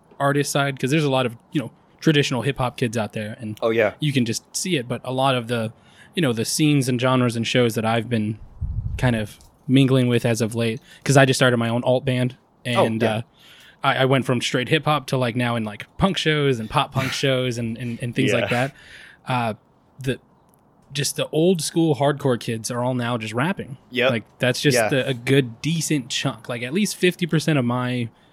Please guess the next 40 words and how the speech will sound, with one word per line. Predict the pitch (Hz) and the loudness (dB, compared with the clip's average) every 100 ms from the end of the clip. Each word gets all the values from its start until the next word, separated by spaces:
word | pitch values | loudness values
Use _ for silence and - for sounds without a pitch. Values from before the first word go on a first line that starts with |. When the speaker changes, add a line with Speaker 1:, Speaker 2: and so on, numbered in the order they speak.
| _ - | _ -8
Speaker 2:
Yeah. | 127 120 117 113 | 2 4 6 6
Speaker 1:
immediate | 160 147 | 4 0
acquaintances | - 139 139 131 120 135 123 | -2 -2 -2 -2 0 0 0
and, | 117 110 | -4 -6
and, | 120 113 | -6 -6
and | 117 113 | -6 -6
friends | 131 127 120 | -4 -4 -4
within | 123 123 | -2 -2
the | 113 | -2
scene, | - 170 131 123 | -2 -2 -2 -2
they're | 131 131 | -2 2
all | 139 | 2
just | 139 135 - _ | 0 -4 -8 _
old | - 131 | -4 -2
hardcore | 127 120 127 113 | -2 -4 -6 -10
kids. | 95 - - | -12 -16 -4
Speaker 2:
Yeah. | 117 104 - _ _ _ _ _ | 0 0 -2 _ _ _ _ _
I | 120 127 - | 2 2 2
honestly | 139 165 - - | 2 2 0 -2
feel | 123 135 | 0 0
that | 139 117 | 2 0
because | 107 123 | 0 0
I | 113 | 0
feel | 107 127 120 113 | -2 0 0 4
that | 113 107 101 _ _ _ _ _ _ | 6 6 4 _ _ _ _ _ _
obviously, | 104 113 117 - 120 | 0 0 0 -2 0
like, | 107 101 | 2 2
artists | 98 104 101 107 | 2 0 0 -2
like | 98 | -2
Lil | 104 101 | -2 -2
Peep | - 104 104 101 | -4 -4 -4 -2
and | 101 | -4
everyone | 101 104 101 92 - | -4 -4 -8 -8 -4
introduced, | 104 110 107 104 | -4 -4 -4 -2
like, | 101 92 | -4 -4
just | 101 - 110 | -6 -6 -4
emotional | 104 101 107 101 110 98 85 | -2 0 0 0 -4 -4 -4
rap | 85 87 | -6 -6
and | 95 95 | -10 -14
stuff | - 107 104 - | -6 -2 -2 -6